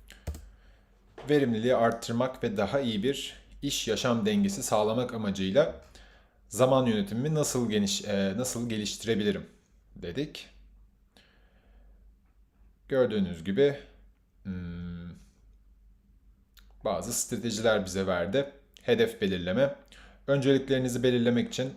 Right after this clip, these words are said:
uzun vadeli ve kısa vadeli hedefler belirleyin. Bu hedefler size neye odaklanmanız gerektiği konusunda rehberlik edebilir. Günlük planlama. Her günün başında veya önceki günün sonunda bir günlük plan oluşturun.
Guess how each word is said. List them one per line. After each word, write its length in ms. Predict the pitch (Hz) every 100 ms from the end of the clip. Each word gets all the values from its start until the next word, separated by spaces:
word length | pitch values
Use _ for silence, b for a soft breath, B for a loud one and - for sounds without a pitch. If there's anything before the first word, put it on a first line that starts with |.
| -
uzun 300 | 107 127 117
vadeli 380 | 104 98 98 117
ve 100 | 120
kısa 260 | - 120
vadeli 340 | 104 95 101 117
hedefler 500 | 104 101 120 120 123
belirleyin. 460 | 123 120 123 151 - -
Bu 160 | 117
hedefler 440 | 110 101 - 120 123
size 380 | - 110 110 110
neye 180 | 104
odaklanmanız 880 | 120 104 98 104 98 98 110 101 -
gerektiği 380 | 107 101 101 104
konusunda 520 | 107 98 98 101 131
rehberlik 460 | 113 101 104 101 98
edebilir. 520 | 101 - - 147 - - B B B B B B
Günlük 380 | 110 123 135 -
planlama. 600 | 127 123 107 104 131 - - - _ - - _ _ _ _ _ -
Her 220 | 120 120
günün 340 | 107 107 104 98
başında 400 | 98 101 104 113
veya 300 | 104 104 107
önceki 380 | 101 95 120
günün 300 | 107 104 101
sonunda 440 | - 107 98 98 98
bir 120 | 120
günlük 360 | 104 107 120 123
plan 180 | 131
oluşturun. 480 | 131 120 - 120 131